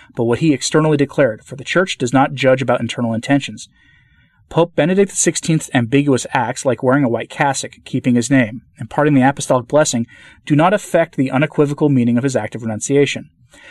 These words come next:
Many of his demonstrable and unequivocal words and actions after his resignation also confirm that he considers Pope Francis,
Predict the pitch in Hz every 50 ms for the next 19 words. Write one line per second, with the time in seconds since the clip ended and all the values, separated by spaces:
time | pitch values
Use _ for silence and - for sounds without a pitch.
0 | - - _ - 127 120 143 170 175 180 180 - 151 139 135 139 175 165 - 170
1 | 160 190 185 175 - 120 120 120 147 151 - - 156 156 165 165 - 170 147 135
2 | 131 143 147 156 147 - 165 139 120 120 120 - - 131 120 - - 139 127 135
3 | 139 - 139 156 151 127 120 120 120 120 147 175 147 139 120 120 - - - -
4 | - 113 120 - - 170 - - 196 190 - - - - - 180 160 151 147 151
5 | 151 131 120 110 - - 151 160 165 - - 175 - - 156 156 151 - - -
6 | - 131 131 - - - 151 165 165 - - 147 143 -